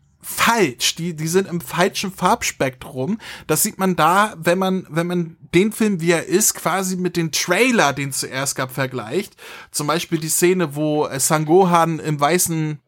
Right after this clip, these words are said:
mit, mit diesem weißen Anzug, äh, im Regen bei den Gammas auftaucht. Da ist hier auf der Blu-ray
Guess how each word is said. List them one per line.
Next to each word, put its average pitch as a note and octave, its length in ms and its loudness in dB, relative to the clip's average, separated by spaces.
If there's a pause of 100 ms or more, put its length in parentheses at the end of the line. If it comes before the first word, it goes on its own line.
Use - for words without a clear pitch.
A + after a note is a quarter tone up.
(280)
mit, D#3 200 -10
mit D#3 160 -4
diesem D3+ 240 -2
weißen D#3+ 320 2
Anzug, D#3+ 560 -2
äh, D3+ 200 0
im D#3 200 0
Regen D#3+ 380 2
bei C#3+ 80 2
den C#3 160 -4
Gammas D3+ 320 0
auftaucht. B2+ 580 -6 (340)
Da D3 120 0
ist - 440 0
hier G3 400 -2
auf E3+ 120 -4
der F#3 100 -2
Blu-ray G3 600 -2